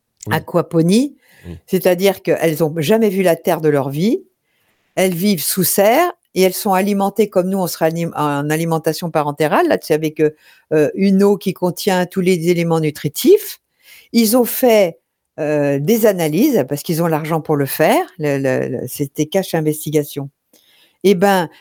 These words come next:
Speaker 2: il y a soixante-dix pour cent de nutriments en moins.
Speaker 1: Enfin, de
Speaker 2: Tu
Speaker 1: toute
Speaker 2: le
Speaker 1: façon,
Speaker 2: crois, toi ?
Speaker 1: aujourd'hui,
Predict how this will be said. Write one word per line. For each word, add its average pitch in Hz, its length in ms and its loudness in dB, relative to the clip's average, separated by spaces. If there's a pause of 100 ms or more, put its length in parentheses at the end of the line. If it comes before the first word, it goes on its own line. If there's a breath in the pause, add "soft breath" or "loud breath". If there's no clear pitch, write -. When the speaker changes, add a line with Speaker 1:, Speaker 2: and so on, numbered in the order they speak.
(120)
Speaker 2:
il 170 40 0
y 185 40 4
a 185 40 0
soixante-dix 320 580 2
pour 254 180 -2
cent 294 160 0
de 262 40 2
nutriments 269 400 4
en 269 40 4
moins. 285 280 4 (1160)
Speaker 1:
Enfin, 92 160 -12
de - 60 -10
Speaker 2:
Tu 202 60 0
Speaker 1:
toute 185 40 2
Speaker 2:
le 196 80 4
Speaker 1:
façon, 196 60 -16
Speaker 2:
crois, 392 180 2
toi ? 381 220 2 (340)
Speaker 1:
aujourd'hui, 120 520 -2